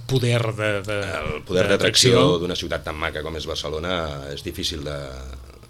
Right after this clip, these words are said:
Speaker 2: d'enfrontar-s'hi.
Speaker 1: D'acord. Dit així, com ens podem beneficiar de Barcelona?
Speaker 2: Bé, eh, el que s'ha de fer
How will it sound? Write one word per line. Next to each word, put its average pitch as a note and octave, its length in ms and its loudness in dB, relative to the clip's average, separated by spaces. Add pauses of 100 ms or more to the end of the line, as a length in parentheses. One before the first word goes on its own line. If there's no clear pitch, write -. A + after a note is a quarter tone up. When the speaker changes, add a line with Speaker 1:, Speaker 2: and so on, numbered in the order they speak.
(240)
Speaker 2:
d'enfrontar-s'hi. D2 640 -8
Speaker 1:
D'acord. A2+ 320 -2
Dit D3 240 0
així, D3+ 240 6
com C#3 240 6
ens C#3 160 4
podem B2+ 240 2
beneficiar A#2 420 4
de A2 60 4
Barcelona? A2+ 460 0 (720)
Speaker 2:
Bé, G2 140 6
eh, - 640 -10 (200)
el D#2+ 80 -2
que D#2+ 80 -4
s'ha F#2+ 140 2
de F#2+ 80 4
fer G2 160 2